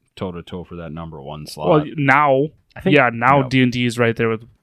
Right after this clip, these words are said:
Speaker 3: But
Speaker 2: with Magic, but
Speaker 3: if I'm not mistaken, Duel Masters is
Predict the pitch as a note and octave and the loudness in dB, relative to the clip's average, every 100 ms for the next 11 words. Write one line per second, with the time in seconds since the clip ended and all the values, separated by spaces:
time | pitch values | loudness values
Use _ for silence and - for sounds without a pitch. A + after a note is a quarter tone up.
0 | - C3+ B2+ D#3 C3 A2+ A#2+ A#2+ - B2 | -16 0 2 2 2 2 0 -2 2 2
1 | A#2 - _ C#3+ C#3+ D3+ D#3 - D3+ D#3+ | 2 0 _ -6 -4 -4 -6 -4 -4 -2
2 | G2 F#2+ F2+ B2 E3 F#2+ F2 - F2 F2+ | -6 -10 -6 -4 -2 -4 -6 -10 -12 -14
3 | F2 | -18